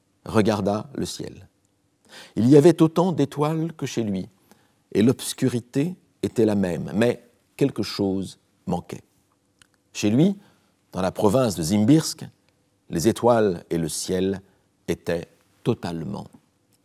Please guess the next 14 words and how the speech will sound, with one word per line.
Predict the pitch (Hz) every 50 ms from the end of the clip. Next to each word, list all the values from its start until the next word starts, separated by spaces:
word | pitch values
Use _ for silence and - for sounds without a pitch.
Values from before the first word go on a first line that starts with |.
| _ -
différents. | 151 147 160 - - - - - - - _ _ _ _ _ _ _ _ _ _ _ _ _ _ _ _ _ _ _ _ _ _
Les | - - 78 80
étoiles | 78 - - 82 85 82 82 - -
et | - 73
le | 73
ciel | - - - - - 73 - - - - _ -
étaient | - - - - 78 78 - _ _ _ _
totalement | - 82 80 - 78 76 76 78 76 78 76
différents | - - - - - 80 73 85 73 - _ _ _ _ _ _
chez | - - - 85
lui. | 73 64 65 65 _ _ _ _ _ _ _ -
Et | -
donc | 113 147 143 - -
l'idée | 98 98 98 98 - 226 262 - -